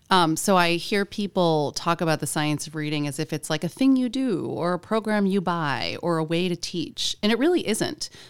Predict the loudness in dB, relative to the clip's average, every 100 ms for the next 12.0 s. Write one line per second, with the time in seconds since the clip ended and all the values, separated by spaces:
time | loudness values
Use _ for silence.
0 | -4 2 4 6 4 2 2 4 4 2
1 | -2 -6 -10 -8 -2 2 2 0 -4 -8
2 | -20 -20 -10 0 0 2 2 2 0 -2
3 | -2 -2 -2 0 2 2 2 2 0 -4
4 | -6 -8 -14 -16 -20 -20 -8 0 4 4
5 | 2 0 -2 -2 -2 -2 -4 -4 -4 -2
6 | -2 -4 -6 -4 -4 -4 -6 -12 _ _
7 | 0 4 6 6 4 2 0 0 -2 -4
8 | -4 -2 2 2 2 0 0 -2 -4 -2
9 | 0 -2 -2 -4 -4 -6 -10 -14 -20 -20
10 | _ _ _ -2 0 0 -2 -4 -2 0
11 | 0 -2 -2 -2 -4 -4 -6 -6 -6 -10